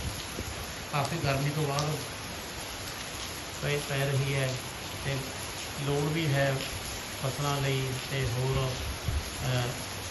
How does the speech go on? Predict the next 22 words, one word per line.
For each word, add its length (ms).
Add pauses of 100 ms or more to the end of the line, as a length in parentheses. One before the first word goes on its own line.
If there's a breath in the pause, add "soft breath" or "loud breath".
(640)
ਸਾਰੇ 200
ਵਾਤਾਵਰਣ 600
ਲਈ 200 (300)
ਬਾਰਿਸ਼ 400
ਦੀ 180
ਲੋੜ 180
ਹੈ। 100 (1000)
ਬਿਮਾਰੀਆਂ 520
ਤੋਂ 340
ਰਾਹਤ 280
ਮਿਲਦੀ 380
ਹੈ 120
ਬਾਰਿਸ਼ 380
ਦੇ 80
ਨਾਲ, 320 (400)
ਬਹੁਤ 200
ਫਾਇਦਾ 440
ਹੈ। 120 (320)
ਫੁੱਲ 240
ਜੀਵ 460
ਜੰਤੂ, 500 (560)
ਪਸ਼ੂ, 400